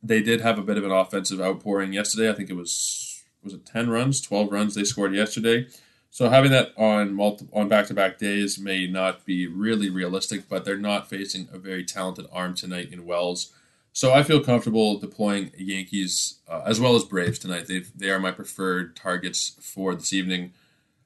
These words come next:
Uh, that will pretty much wrap it up here for us. We don't give you too long of a show here. Not sure still on the interest level of Yahoo D F S. I realize it is more of a small market.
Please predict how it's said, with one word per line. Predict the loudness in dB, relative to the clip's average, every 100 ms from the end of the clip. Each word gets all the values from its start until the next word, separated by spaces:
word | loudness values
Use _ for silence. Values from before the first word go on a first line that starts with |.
| -2
Uh, | 4
that | 6
will | 6 6
pretty | 4
much | 6
wrap | 4 4
it | 4
up | 0 0 -8
here | -2 2 2 0
for | -2 2
us. | 2 2 0
We | 2
don't | 4 4
give | 2
you | 0
too | 0 -2
long | -2 -4
of | -6
a | -6
show | -4 -4
here. | 0 0 0 -2 -6 -10 -12 -20 _
Not | 4 4
sure | 4 4 6 6
still | 4 4 6 6 6
on | 4 2
the | 4 2
interest | 0 0
level | 0 0 -2 0
of | -2 -2 2
Yahoo | 6 6 4
D | -2 -2
F | 0
S. | 0 2
I | 2
realize | 6 6 6 4
it | 0
is | -2 -4 -6
more | -2 -2
of | -2 -4 -6
a |
small | -4 -4 -4 -4
market. | -2 -4 -2 -4